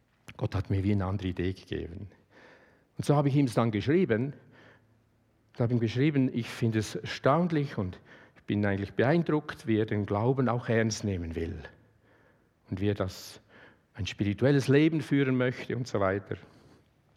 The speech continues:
Und da habe ich ihm gesagt, als, als evangelischer Christ hat Maria für mich auch eine wichtige Bedeutung, habe ich gesagt. Sie ist auch wichtig.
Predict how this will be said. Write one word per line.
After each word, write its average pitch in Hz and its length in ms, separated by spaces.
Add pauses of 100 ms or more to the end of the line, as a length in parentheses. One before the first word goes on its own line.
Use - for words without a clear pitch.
(280)
Und 113 100
da 104 60
habe 104 140
ich 87 80
ihm 107 80
gesagt, 107 360
als, - 240 (880)
als - 380 (180)
evangelischer 143 640
Christ - 580 (540)
hat - 260
Maria 127 480
für 123 200
mich 135 440 (300)
auch 123 320
eine 107 280
wichtige 101 440
Bedeutung, 90 520
habe 82 160
ich 80 60
gesagt. - 600 (880)
Sie - 80
ist 110 100
auch 113 220
wichtig. - 480